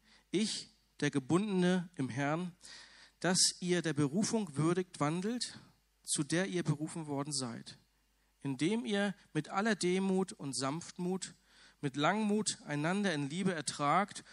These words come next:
und eifrig bemüht seid, die Einheit des Geistes zu bewahren durch das Band des Friedens. Ein Leib und ein Geist, wie ihr auch berufen seid zu einer Hoffnung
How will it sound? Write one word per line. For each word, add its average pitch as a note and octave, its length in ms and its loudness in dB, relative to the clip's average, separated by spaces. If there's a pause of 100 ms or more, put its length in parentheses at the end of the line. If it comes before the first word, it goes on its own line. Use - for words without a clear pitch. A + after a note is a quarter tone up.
(200)
und D3+ 200 -2
eifrig F#3 680 2
bemüht E3 420 -4
seid, A#2+ 560 -6 (520)
die - 140 -8
Einheit E3+ 640 0 (540)
des - 200 2
Geistes D#3+ 520 4
zu - 180 6
bewahren E3 560 2
durch D3+ 180 -2
das - 260 -2
Band D3+ 280 0
des D3 160 0
Friedens. B2 640 -6 (1000)
Ein G3+ 220 4
Leib F3 380 4
und D3 140 -2
ein D3 240 0
Geist, C3 600 0 (240)
wie D#3 160 0
ihr F3+ 160 4
auch D#3+ 140 0
berufen D#3 480 -2
seid C#3 480 -2 (200)
zu - 220 0
einer D3 320 0
Hoffnung D#3 540 -2